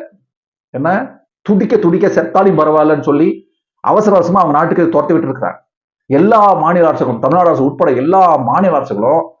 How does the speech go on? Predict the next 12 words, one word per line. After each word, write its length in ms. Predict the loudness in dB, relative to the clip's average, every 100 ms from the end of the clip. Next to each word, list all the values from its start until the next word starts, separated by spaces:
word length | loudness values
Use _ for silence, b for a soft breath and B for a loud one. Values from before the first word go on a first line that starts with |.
| _ _ _ -8
மோடிக்கு 360 | -2 0 0 -2 -2
சொம்படிக்கிற 520 | -2 0 0 2 2
வேலையை 320 | 2 2 0
பார்த்துட்டு 320 | 0 -2 -4
இருக்கிறாங்க. 260 | -6 -6 -6 _ _ _ -4
பாகிஸ்தான்ல 320 | 0 0 2 2
எவ்வளவு, 120 | 2
எத்தனை 260 | 0 0
பேர் 0 |
இருக்கிறான் 300 | 0 2 -2
கணக்கு 240 | -2 -2 0
எடுக்கிறா, 340 | 0 0 -2